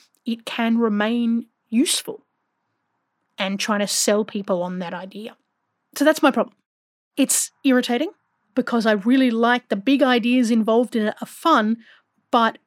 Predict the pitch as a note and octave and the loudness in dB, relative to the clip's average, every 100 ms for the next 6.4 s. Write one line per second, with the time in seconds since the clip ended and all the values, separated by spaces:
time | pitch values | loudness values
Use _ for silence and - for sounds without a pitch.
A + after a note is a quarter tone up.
0 | _ _ _ - - - - C#4+ D4 - | _ _ _ -16 -10 -4 2 2 2 0
1 | C#4+ C#4 B3+ A3 A3 A#3 A#3 C4 G4+ E4+ | 0 2 4 4 2 2 0 2 4 4
2 | G#3+ A#3 - - - F4+ F#4+ - D#4+ C#4+ | 0 -2 -2 -4 -2 -2 -4 -2 0 2
3 | A#3+ A#3+ A#3 A#3 A#3 F#3+ A#3+ A3+ B3+ B3 | 2 0 0 0 -4 -2 -2 0 2 0
4 | G#3+ - G#3+ A3 B3+ G#3+ A#2+ G#3 A#3+ B3 | -2 -4 -2 2 2 2 -2 -6 -6 -8
5 | _ _ _ _ _ _ _ _ _ - | _ _ _ _ _ _ _ _ _ 0
6 | B3+ A#3 A3+ | 2 2 0